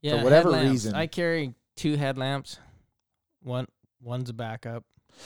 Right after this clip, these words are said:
Speaker 2: My cell phone's my backup.
Speaker 1: Yeah.
Speaker 2: And that, that's another reason why I carry that.
Speaker 1: My cell phone's, like, my last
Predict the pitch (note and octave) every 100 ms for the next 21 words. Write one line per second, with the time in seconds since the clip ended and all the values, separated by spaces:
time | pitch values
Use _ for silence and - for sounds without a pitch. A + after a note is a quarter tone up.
0 | - - - G2+ F#2 F2+ F#2+ F#2 A#1 -
1 | A1+ - - - _ _ _ _ _ _
2 | _ _ _ _ - A2+ - G2 - A2+
3 | A2+ C3 A#2+ A2 _ - A2 G#2+ G#2+ G2
4 | G2 G2 F#2+ G2 F#2+ F#2 - F#2 F2 E2
5 | D2+ C3 B2 C3 A#2+ A#2 A2+ A2 G2+ G#2
6 | G#2 G2+ -